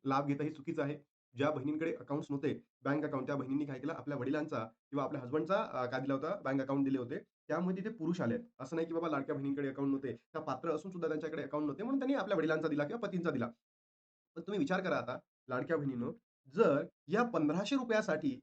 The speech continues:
सरकार पहिले तुम्हाला जून, जुलै, ऑगस्ट महिन्यांमध्ये अपात्र ठरू शकतं,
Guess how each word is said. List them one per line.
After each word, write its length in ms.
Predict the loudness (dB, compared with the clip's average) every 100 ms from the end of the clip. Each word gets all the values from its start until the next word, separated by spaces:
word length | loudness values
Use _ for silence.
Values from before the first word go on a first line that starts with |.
| _ _
सरकार 380 | 0 4 6 6
पहिले 320 | 4 2 0
तुम्हाला 560 | -2 -10 _ 0 2 2
जून, 360 | 2 2 4 4
जुलै, 200 | 2 2
ऑगस्ट 400 | 2 2 0 0
महिन्यांमध्ये 440 | 0 2 2 2
अपात्र 340 | 0 0 0 0
ठरू 160 | -2
शकतं, 320 | -4 -8 -12